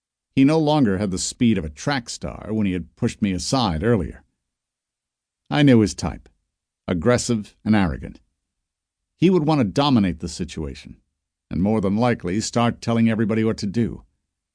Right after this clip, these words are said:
I prayed the ambulance would get here before he did. Then, everyone became quiet as we watched the dust cloud get closer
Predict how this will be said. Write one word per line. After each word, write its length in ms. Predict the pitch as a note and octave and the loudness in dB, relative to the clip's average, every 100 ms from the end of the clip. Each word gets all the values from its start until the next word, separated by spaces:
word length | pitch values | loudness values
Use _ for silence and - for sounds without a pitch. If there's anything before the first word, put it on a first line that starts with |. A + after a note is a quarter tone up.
| _ _ _ _ _ _ _ _ - | _ _ _ _ _ _ _ _ -2
I 100 | B2 | -2
prayed 340 | D#3+ F3+ C#3 | 2 2 2
the 160 | A#2 B2+ | 4 4
ambulance 520 | C#3 A2+ F#2 F#2 - | 4 2 0 -4 -4
would 140 | F#2 | -4
get 180 | G2 F#2+ | -2 -2
here 180 | G2+ G#2 | -2 -2
before 340 | F#2+ - G2+ | -4 -4 -4
he 240 | D2+ G#2+ E2 | -2 -2 -4
did. 260 | G#1 - _ _ _ _ _ _ _ _ _ _ _ | -8 -16 _ _ _ _ _ _ _ _ _ _ _
Then, 360 | A2 F2+ B1+ - _ _ _ _ _ _ | 2 2 -4 -12 _ _ _ _ _ _
everyone 380 | G2+ A2+ A#2 B2 | -2 2 2 2
became 380 | A2+ B2+ A#2+ A#2 | 2 4 4 4
quiet 500 | C3+ A2 A#1 - _ _ _ | 2 -4 -4 -16 _ _ _
as 140 | F#2 E2+ | -10 -4
we 120 | G#2 | -2
watched 360 | G2+ A2+ - - | -2 -4 -6 -6
the 80 | |
dust 320 | G#2 B2+ - - | -2 -2 -2 -6
cloud 360 | G2 G2 G2 | -4 -2 -2
get 180 | G2 - | -4 -4
closer 460 | - A2+ E2 - | -2 -2 -2 -12